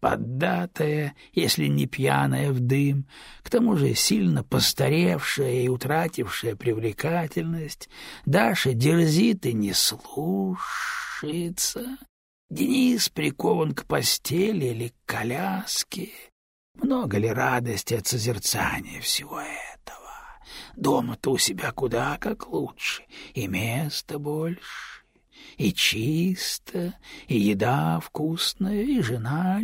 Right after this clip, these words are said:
любящая да заботливая, и дочка вежливая и послушная.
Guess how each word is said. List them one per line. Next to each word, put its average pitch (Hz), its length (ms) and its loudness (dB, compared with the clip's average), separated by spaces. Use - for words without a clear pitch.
любящая 185 680 2
да 170 120 0
заботливая, 165 920 0
и 139 100 -2
дочка 131 640 2
вежливая 151 840 -4
и 120 120 0
послушная. 170 1900 -2